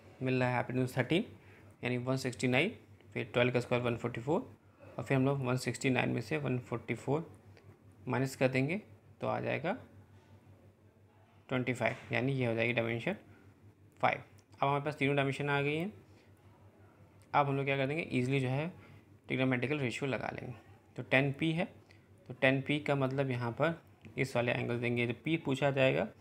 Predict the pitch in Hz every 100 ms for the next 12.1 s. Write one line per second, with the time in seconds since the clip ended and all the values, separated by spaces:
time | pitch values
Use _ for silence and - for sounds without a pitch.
0 | - - - - 131 143 147 160 151 -
1 | 127 127 143 139 120 127 139 156 131 123
2 | 117 120 117 117 - 113 123 117 117 117
3 | 113 - - - - - - - - -
4 | 131 127 123 123 113 120 135 139 143 175
5 | 214 - - 127 117 123 151 131 113 -
6 | 113 117 113 - - - - - - -
7 | - - 117 113 113 - 120 127 131 -
8 | 123 135 - 147 139 135 143 143 151 196
9 | - - - - - - - - 123 -
10 | 123 123 139 135 127 123 - 135 131 127
11 | 156 170 - 131 131 131 127 127 120 123